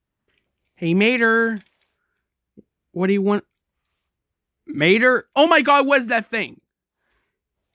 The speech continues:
Mater, don't tell me. Oh, I hope it's Mater. Mater,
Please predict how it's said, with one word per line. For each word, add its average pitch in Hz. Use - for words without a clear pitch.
Mater, 202
don't 254
tell 262
me. -
Oh, 143
I 107
hope -
it's -
Mater. -
Mater, 220